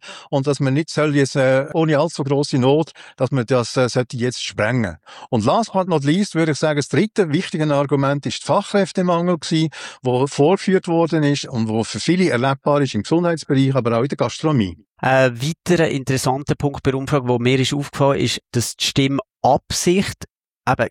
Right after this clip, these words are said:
Speaker 2: geht Richtung Nein, aber gleichzeitig erwarten viele von den Befragten eher eine Annahme.
Speaker 1: Mit, mit vielen wäre ich vorsichtig, <laughs> wir erwarten eigentlich nicht eine Annahme, wir erwarten ein knappes Ergebnis.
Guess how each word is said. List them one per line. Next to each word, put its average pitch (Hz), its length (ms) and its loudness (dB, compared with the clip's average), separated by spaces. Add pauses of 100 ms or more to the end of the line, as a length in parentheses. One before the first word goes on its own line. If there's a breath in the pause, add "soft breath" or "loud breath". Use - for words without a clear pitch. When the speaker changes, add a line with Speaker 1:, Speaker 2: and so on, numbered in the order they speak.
Speaker 2:
geht 123 300 0
Richtung 131 460 -4
Nein, 120 380 2
aber 131 200 -2
gleichzeitig 156 720 -2
erwarten 123 800 2
viele 156 500 2
von 139 160 -4
den 123 140 -2
Befragten 113 680 -2 (100)
eher 120 180 2
eine 127 400 0 (100)
Annahme. 78 800 0
Speaker 1:
Mit, 170 200 -4
mit 147 160 -4
vielen 196 240 -2
wäre 170 180 2
ich 160 80 -2
vorsichtig, 180 640 0
<laughs> - 0 -
wir 156 120 0
erwarten 165 580 0
eigentlich 160 400 0
nicht 170 160 -4
eine 170 160 0
Annahme, 151 400 2
wir 160 60 0
erwarten 147 440 0
ein 131 140 -6
knappes 147 320 -2
Ergebnis. 139 520 -4